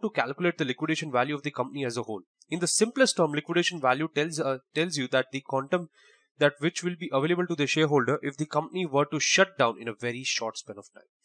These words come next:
So the simplest way to find out the value is to go through the following steps that I'm going to place in front of you. First step is to prepare the balance sheet of the company. So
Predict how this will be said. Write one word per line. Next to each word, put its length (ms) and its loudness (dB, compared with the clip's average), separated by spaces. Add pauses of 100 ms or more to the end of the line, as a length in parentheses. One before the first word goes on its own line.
(120)
So 160 4
the 100 2
simplest 420 4
way 100 2
to 100 0
find 260 0
out 140 0
the 60 -4
value 360 -2
is 120 -2
to 100 -8 (100)
go 140 4
through 160 -2
the 180 -6 (260)
following 720 2
steps 380 -2
that 180 0
I'm 160 -2
going 280 -2
to 180 -4 (580)
place 220 -4
in 80 -8
front 180 2
of 80 -4
you. 180 -12
First 340 6
step 180 0 (180)
is 160 -8
to 80 -4
prepare 460 -2
the 180 -6
balance 380 -2
sheet 280 -6
of 200 -6
the 160 2 (420)
company. 400 0 (300)
So 340 0